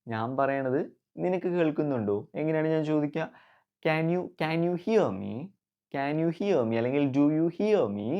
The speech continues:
എന്നൊക്കെയാണ് ഞാൻ ചോദിക്കുക. അപ്പൊ അവിടുത്തെ ആള് പറയും, "Yes, I can hear you. I do hear you." എന്നൊക്കെയാണ് പറയുക. ആ ഒരു സിറ്റുവേഷനിലും പിന്നെ ഇതേപോലെ "നീ ഒരു ശബ്ദം കേട്ടോ?" എന്നൊക്കെ ചോദിക്കുമ്പോഴാണ് നമ്മള്,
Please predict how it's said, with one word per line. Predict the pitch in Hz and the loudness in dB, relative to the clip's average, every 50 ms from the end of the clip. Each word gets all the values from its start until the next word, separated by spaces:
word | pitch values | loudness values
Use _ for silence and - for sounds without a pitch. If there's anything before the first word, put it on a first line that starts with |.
| 226 - - - _ _ - | -4 -6 -10 -20 _ _ -4
എന്നൊക്കെയാണ് | 147 156 156 160 147 160 147 143 143 | -2 0 0 0 -2 -2 -2 -2 0
ഞാൻ | 139 135 131 123 | 0 -2 -2 -2
ചോദിക്കുക. | 117 120 110 107 104 98 113 107 | -2 0 0 0 0 0 0 0
അപ്പൊ | - - 127 | 2 4 4
അവിടുത്തെ | 123 120 123 120 135 | 4 4 2 2 4
ആള് | 131 131 131 | 4 4 4
പറയും, | 131 135 147 175 185 175 | 2 0 -2 -2 -2 -2
"Yes, | 170 170 175 175 - | -2 -2 -2 -2 -2
I | 151 131 127 131 | 0 0 0 0
can | 123 - 139 143 147 - | -2 -4 -6 -6 -6 -8
hear | - - 190 175 135 104 | -6 -4 -2 0 0 0
you. | 101 101 104 120 151 185 196 - - - - - - _ - | -2 -2 -4 -4 -4 -4 -6 -8 -14 -20 -20 -20 -16 _ 0
I | - 120 139 147 147 | 2 2 4 4 2
do | 135 147 160 165 | 2 2 2 2
hear | 160 - 220 220 208 160 | 2 2 2 2 4 4
you." | 117 104 107 113 135 156 | 2 0 0 0 -2 -2
എന്നൊക്കെയാണ് | 151 147 143 135 123 135 123 117 110 104 | -2 -2 -2 -4 -4 -4 -4 -4 -4 -2
പറയുക. | 101 98 98 98 - - - _ _ _ - - | -2 -2 -2 -4 -6 -8 -12 _ _ _ 2 6
ആ | 147 156 170 | 8 8 8
ഒരു | 180 190 175 | 6 4 0
സിറ്റുവേഷനിലും | 165 175 165 - 165 156 147 - 147 147 160 151 | -4 -6 -4 -2 -4 -4 -4 -4 -4 -4 -4 -4
പിന്നെ | 156 151 147 151 | -4 -4 -4 -2
ഇതേപോലെ | 147 139 147 139 135 135 135 151 | 0 0 0 2 2 2 2 2
"നീ | 160 156 147 147 | 0 0 0 0
ഒരു | 151 156 | 0 2
ശബ്ദം | 156 156 143 139 151 156 151 | 2 2 2 2 2 0 2
കേട്ടോ?" | 170 156 151 156 147 156 165 165 | 2 2 2 2 2 2 0 0
എന്നൊക്കെ | 160 156 151 156 156 | 0 -2 -2 -4 -4
ചോദിക്കുമ്പോഴാണ് | 147 156 151 147 139 135 131 139 139 143 139 139 139 | -2 0 0 0 0 0 -2 -2 0 0 0 0 0
നമ്മള്, | 135 135 131 135 143 | 0 0 0 2 2